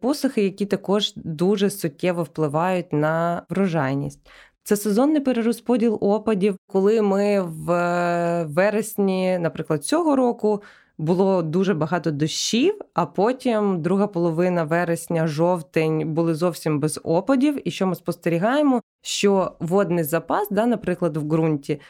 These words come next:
він буде недостатній для того, щоб рослинам входити потім в зимовий період.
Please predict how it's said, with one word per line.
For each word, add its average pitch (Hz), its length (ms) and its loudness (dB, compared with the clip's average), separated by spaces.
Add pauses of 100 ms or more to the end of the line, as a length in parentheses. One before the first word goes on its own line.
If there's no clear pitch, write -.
(160)
він 196 180 4
буде 190 200 2
недостатній 196 640 0
для 165 120 0
того, 220 300 2
щоб 165 220 -2
рослинам 190 460 0
входити 196 480 -2
потім 175 280 -2
в 160 40 0
зимовий 165 400 0
період. 139 480 0